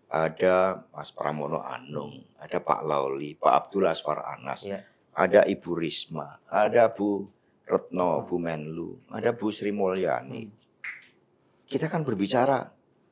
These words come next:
Speaker 1: tentang bangsa dan negara. Kalau ini
Speaker 3: Hmm.
Speaker 1: semua ditarik, emang tidak menciptakan krisis?
Speaker 3: Hmm.
Speaker 1: Lalu siapa ketika terjadi krisis? Kan rakyat.
Speaker 3: Hmm.
Speaker 2: Yang jadi korban lagi.
Speaker 1: Yang menjadi korban. Ini yang tidak diinginkan oleh Ibu Mega.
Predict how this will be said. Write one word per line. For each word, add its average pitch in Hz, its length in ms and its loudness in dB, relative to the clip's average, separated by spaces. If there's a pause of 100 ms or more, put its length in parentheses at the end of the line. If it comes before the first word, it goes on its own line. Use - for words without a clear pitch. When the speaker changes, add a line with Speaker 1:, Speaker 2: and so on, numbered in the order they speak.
(260)
Speaker 1:
tentang 139 320 0
bangsa 127 240 2
dan 131 160 2
negara. 131 420 2
Kalau - 220 2
ini 190 80 4
Speaker 3:
Hmm. 170 160 0
Speaker 1:
semua 170 160 4
ditarik, 170 320 6
emang 156 240 0
tidak 151 240 2
menciptakan 123 480 -2
krisis? - 560 -4 (560)
Speaker 3:
Hmm. 113 320 -18 (160)
Speaker 1:
Lalu 160 240 8
siapa 165 400 8
ketika - 220 2
terjadi 113 280 4
krisis? - 640 0 (1700)
Kan 160 160 -2
rakyat. 147 360 6 (520)
Speaker 3:
Hmm. 110 320 -18
Speaker 2:
Yang 107 240 -4
jadi 104 160 -8
korban 113 340 4
lagi. 127 380 6
Speaker 1:
Yang 123 160 4
menjadi 117 240 6
korban. - 480 2
Ini 156 320 -2
yang - 40 -4
tidak - 280 4
diinginkan 95 400 -6
oleh - 160 2
Ibu - 160 -6
Mega. - 240 0